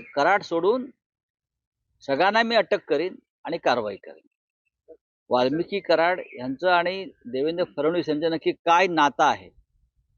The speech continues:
याच्यावरती आता एखादी एसआयटी नेमावी लागेल, ती नातं तपासण्यासाठी.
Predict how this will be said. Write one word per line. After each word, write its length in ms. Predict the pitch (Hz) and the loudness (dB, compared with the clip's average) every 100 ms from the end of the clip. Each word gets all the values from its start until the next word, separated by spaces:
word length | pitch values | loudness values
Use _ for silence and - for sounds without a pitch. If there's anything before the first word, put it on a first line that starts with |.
| _ _ _ _ _ 135 | _ _ _ _ _ -2
याच्यावरती 420 | 139 180 180 190 | 2 2 2 0
आता 140 | 185 | 0
एखादी 340 | 185 - 165 180 | 0 0 0 0
एसआयटी 360 | 147 - - | 0 -2 -2
नेमावी 420 | 160 127 117 110 | -2 -2 -2 -6
लागेल, 220 | 85 73 80 _ _ _ _ _ _ _ _ _ | -10 -18 -20 _ _ _ _ _ _ _ _ _
ती 120 | - 143 | -2 2
नातं 300 | 139 - 151 | 2 0 -2
तपासण्यासाठी. 800 | 127 131 139 139 117 80 _ | -2 -2 -6 -8 -10 -14 _